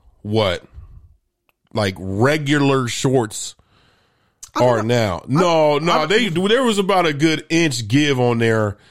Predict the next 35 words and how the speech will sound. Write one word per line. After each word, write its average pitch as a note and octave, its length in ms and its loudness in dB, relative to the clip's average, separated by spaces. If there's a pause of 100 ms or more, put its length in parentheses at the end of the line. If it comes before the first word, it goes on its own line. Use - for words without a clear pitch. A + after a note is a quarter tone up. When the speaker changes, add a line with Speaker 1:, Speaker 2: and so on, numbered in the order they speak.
(200)
Speaker 1:
and B2+ 180 4
we F#3 100 4
were D3 120 4
like, G2 240 -2
"Oh E2 320 -10
my D2+ 340 -12
God." D#2 380 -16 (360)
Speaker 2:
<laughs> G#4+ 260 0 (800)
Well, G#3 380 0
I, E3+ 180 -4
I G3+ 120 -4
Speaker 1:
Now A3 380 2
it's - 120 -2
like, D3+ 220 2
man, D#3 320 0
the, C3+ 260 0 (480)
and F#3 160 2
it's G3+ 220 0
not F#3 240 2
only F3+ 200 2
that, D#3+ 280 0
but B2+ 120 0
it's B2+ 120 -4
the A#2+ 100 -4
stuff C3 280 0
they A#2+ 120 2
sell A#2 260 0
the G#2 80 -4
kids G2+ 360 -2
too. G#2 120 0
Go A2 200 2
ahead. F2+ 140 -2 (1300)
Speaker 2:
Okay, F#3+ 400 -2
and F3+ 280 0 (280)
so G#3 460 -2